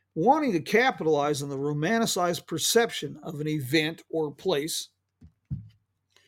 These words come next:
that's always been an incentive to promote. We have places that have miniature versions of the Alamo. Uh, we've got miniature golf courses, uh, sh-, that, uh, outlie Tombstone, Arizona, with a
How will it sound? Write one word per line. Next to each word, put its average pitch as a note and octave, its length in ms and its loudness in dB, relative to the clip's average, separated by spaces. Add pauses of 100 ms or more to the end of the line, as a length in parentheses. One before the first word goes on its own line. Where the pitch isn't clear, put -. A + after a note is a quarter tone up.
(340)
that's C4+ 480 0
always A3 400 12
been E3+ 500 0
an D3+ 140 -6
incentive E3 540 -6
to D#3+ 100 -12
promote. D#3 540 -4 (360)
We B3+ 160 4
have G#3+ 160 10
places F#3+ 400 6
that D3 140 0
have D3 180 2
miniature E3 680 -2
versions D#3 560 -4
of D3 80 -8
the D3 180 -8
Alamo. D3 1160 -6
Uh, - 20 -20 (760)
we've D#3 220 0
got E3 240 2
miniature G3+ 460 2
golf E3 400 4
courses, D3 600 -8 (540)
uh, C3+ 440 -10 (120)
sh-, D3+ 380 -4
that, D3+ 380 -6
uh, D3+ 260 -2
outlie E3 580 2
Tombstone, F#3+ 600 -2
Arizona, E3 560 0
with C3+ 160 -8
a C3+ 120 -10